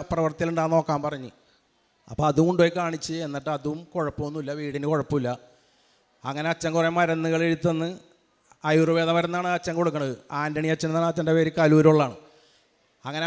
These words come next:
അച്ഛനെ കാണുകയും അച്ഛൻ മരുന്ന് തന്ന് അച്ഛൻ്റെ മരുന്ന് കുറേ കഴിച്ച്, എന്നിട്ടും കുറവില്ല.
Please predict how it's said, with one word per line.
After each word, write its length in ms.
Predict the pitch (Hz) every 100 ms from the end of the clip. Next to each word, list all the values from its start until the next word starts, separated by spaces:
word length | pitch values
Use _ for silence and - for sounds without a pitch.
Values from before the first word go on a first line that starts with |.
| 175
അച്ഛനെ 300 | 170 175 170 175
കാണുകയും 320 | 185 180 180
അച്ഛൻ 220 | 175 170 165 170
മരുന്ന് 240 | 170 170 170
തന്ന് 160 | 170 170 165
അച്ഛൻ്റെ 300 | - 156 160
മരുന്ന് 220 | 165 160 170
കുറേ 140 | 160 165
കഴിച്ച്, 320 | 160 - 147 175 _ _ _ _ - 143
എന്നിട്ടും 320 | 147 139 156
കുറവില്ല. 380 | 160 156 143 135